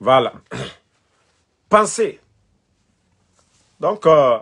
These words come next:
franchement, moi, je suis venu ici pour plaider. Il faut jamais se comparer au général pour dire que le général est allé voir El Hadj Selou Dale.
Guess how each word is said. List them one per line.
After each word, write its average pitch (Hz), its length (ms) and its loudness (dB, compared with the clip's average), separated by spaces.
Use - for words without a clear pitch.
franchement, 160 600 0
moi, 165 460 0
je 120 140 -10
suis 127 160 -8
venu 147 220 -2
ici 139 240 -6
pour 120 200 -12
plaider. 120 540 -6
Il 127 80 -12
faut 135 140 -4
jamais 143 300 0
se - 120 -8
comparer 123 440 -2
au 120 180 -6
général 117 480 -4
pour - 180 -12
dire 135 240 -6
que 110 240 -6
le 113 120 -6
général 147 600 0
est 107 360 -4
allé 143 200 2
voir 123 540 0
El 120 160 2
Hadj 135 120 2
Selou 135 240 -2
Dale. 127 300 0